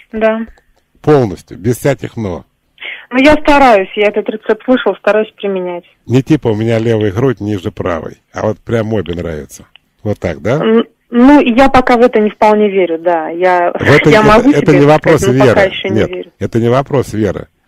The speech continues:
Speaker 2: Я не, вам не предлагаю на черное говорить белое. Я предлагаю принять себя такую, какая есть.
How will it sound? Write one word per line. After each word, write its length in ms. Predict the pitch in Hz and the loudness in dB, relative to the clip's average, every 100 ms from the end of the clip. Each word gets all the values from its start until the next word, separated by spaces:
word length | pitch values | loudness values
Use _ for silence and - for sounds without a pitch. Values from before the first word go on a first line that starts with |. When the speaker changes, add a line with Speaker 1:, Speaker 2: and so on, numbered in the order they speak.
| _ - | _ -4
Speaker 2:
Я 160 | 113 | 0
не, 80 | 117 | 0
вам 120 | 117 | 0
не 80 | 117 | -2
предлагаю 560 | 113 113 131 131 120 95 | -4 -4 -4 0 0 0
на 140 | 101 | -4
черное 440 | - 143 127 107 | -2 -4 -2 -4
говорить 360 | 87 101 107 113 | -4 -2 -2 -4
белое. 420 | 107 117 87 76 | -2 -2 -2 -6
Я 140 | 85 90 | -10 -10
предлагаю 540 | 104 101 104 120 120 | -8 -6 -4 -2 -2
принять 400 | 104 120 127 120 | -2 -4 -2 -4
себя 300 | - 117 120 | -4 -6 -4
такую, 400 | 127 120 - 98 | -4 -8 -6 -8
какая 380 | - 101 120 113 | -8 -8 -4 -4
есть. 480 | 135 143 85 - | -2 -4 -4 -8